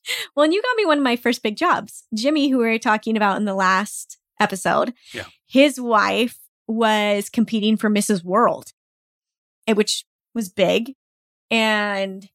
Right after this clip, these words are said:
Speaker 1: she
Speaker 2: she went to
Speaker 1: needed an
Speaker 2: China, didn't she?
Speaker 1: something like that. And she needed a costume made at the last minute for it.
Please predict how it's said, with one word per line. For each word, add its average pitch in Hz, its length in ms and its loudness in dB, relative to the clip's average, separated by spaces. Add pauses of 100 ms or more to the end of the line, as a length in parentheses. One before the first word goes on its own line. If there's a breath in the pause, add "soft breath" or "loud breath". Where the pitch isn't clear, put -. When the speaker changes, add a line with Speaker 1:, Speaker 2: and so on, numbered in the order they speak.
(160)
Speaker 1:
she - 280 -4
Speaker 2:
she 294 60 2
went 302 140 4
to 302 80 2
Speaker 1:
needed 240 120 -2
an - 100 -4
Speaker 2:
China, 160 280 -4
didn't 101 180 -16
she? 170 280 -4
Speaker 1:
something 233 340 -2
like 240 220 0
that. 226 280 0
And 254 100 -2
she 302 200 -4
needed 285 260 2
a 220 60 -4
costume 240 580 0
made 202 420 0 (520)
at 208 100 -8
the 214 60 -4
last 175 280 0
minute - 300 -6
for 170 180 0
it. - 180 -2